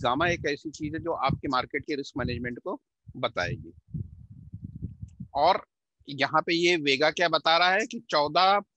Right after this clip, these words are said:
हजार एक सौ अड़तीस रुपए माइनस है। माइनस का मतलब ये है कि employee आईवी घटेगी, एम्प्लॉयड वोलेटिलिटी घटेगी, तो आपको इतना profit होएगा, और अगर कहीं बढ़ गई तो इतना नुकसान होगा।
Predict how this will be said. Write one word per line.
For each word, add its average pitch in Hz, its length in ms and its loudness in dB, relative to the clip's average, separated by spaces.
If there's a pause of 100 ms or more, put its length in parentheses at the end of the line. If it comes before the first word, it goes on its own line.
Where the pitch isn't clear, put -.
(100)
हजार 151 320 2
एक 170 120 -2
सौ 165 180 -4
अड़तीस 156 320 -4
रुपए 160 240 0
माइनस 135 520 2
है। 104 160 -4
माइनस 127 360 -2
का 165 100 -4
मतलब 156 380 -4
ये 165 160 2
है 214 160 4 (360)
कि 165 160 2
employee 160 360 0 (100)
आईवी 156 320 0
घटेगी, 139 500 -2
एम्प्लॉयड 139 380 -2
वोलेटिलिटी 151 560 -4
घटेगी, 160 460 -4
तो - 400 -8
आपको 143 340 -2
इतना 147 260 -2
profit 131 420 -8
होएगा, 170 280 -4
और 202 140 -2
अगर 202 120 -2
कहीं 196 240 -2
बढ़ 143 180 2
गई 165 220 0
तो 247 120 -10
इतना 185 220 -2
नुकसान 135 400 -4
होगा। - 400 -16